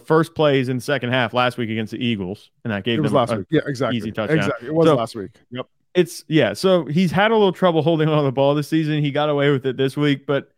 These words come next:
Speaker 1: this is the type of performance that you can build on where the first two weren't really the case. This was as close we've seen Alexander Mattison come to looking like Alexander Mattison,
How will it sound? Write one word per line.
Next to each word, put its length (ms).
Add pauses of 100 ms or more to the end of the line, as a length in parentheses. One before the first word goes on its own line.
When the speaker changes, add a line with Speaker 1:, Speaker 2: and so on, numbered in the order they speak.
(280)
Speaker 1:
this 200
is 120
the 80
type 240
of 100
performance 460
that 80
you 100
can 160
build 260
on 240
where 100
the 80
first 400
two 300
weren't 360
really 320
the 80
case. 280
This 140
was 160
as 160
close 380
we've 180
seen 400 (360)
Alexander 380
Mattison 300
come 180
to 60
looking 260
like 240
Alexander 460
Mattison, 480